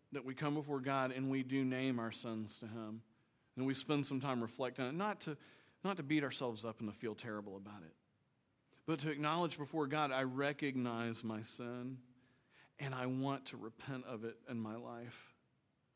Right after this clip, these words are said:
As I do that, it's an important practice. I just wanted to throw that in for extra. Totally free today. Six thirteen,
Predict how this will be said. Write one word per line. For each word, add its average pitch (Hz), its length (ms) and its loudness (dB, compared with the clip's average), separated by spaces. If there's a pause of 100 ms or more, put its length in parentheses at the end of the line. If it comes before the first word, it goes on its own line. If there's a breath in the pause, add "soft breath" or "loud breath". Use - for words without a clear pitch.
(500)
As 135 100 -4
I 202 60 2
do 214 120 6
that, 185 160 8
it's 143 120 -2
an 147 60 0
important 127 380 -2
practice. 131 540 -4
I 131 60 -10
just 127 160 -8
wanted 123 140 0
to 113 100 -6
throw 120 140 0
that 117 120 2
in 107 120 -2
for 107 120 -6
extra. 104 300 -8
Totally 135 300 -2
free 107 240 -6
today. 113 320 -10 (680 loud breath)
Six - 360 4
thirteen, 135 720 0